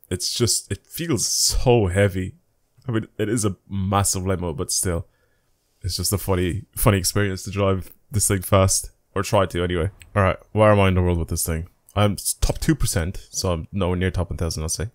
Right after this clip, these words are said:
Okay, three thousand nine hundred? That's not terrible. That is not terrible. Is there anybody in my friends and club? Okay.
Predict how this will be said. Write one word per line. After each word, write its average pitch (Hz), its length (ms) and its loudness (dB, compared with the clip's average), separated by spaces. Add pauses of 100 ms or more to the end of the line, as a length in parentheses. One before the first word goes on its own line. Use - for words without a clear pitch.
Okay, - 300 -2
three - 220 -4
thousand 196 320 -2
nine 180 140 -4
hundred? 165 300 -6 (340)
That's - 420 -2 (120)
not 269 160 -4
terrible. 98 540 4 (1300)
That 143 120 -2
is 135 120 0
not 135 160 0
terrible. 92 540 4 (340)
Is 113 80 -2
there - 160 -4
anybody 135 540 4
in 95 100 -2
my 95 100 4
friends 98 320 2
and 87 80 -4
club? 85 340 0 (220)
Okay. 76 420 0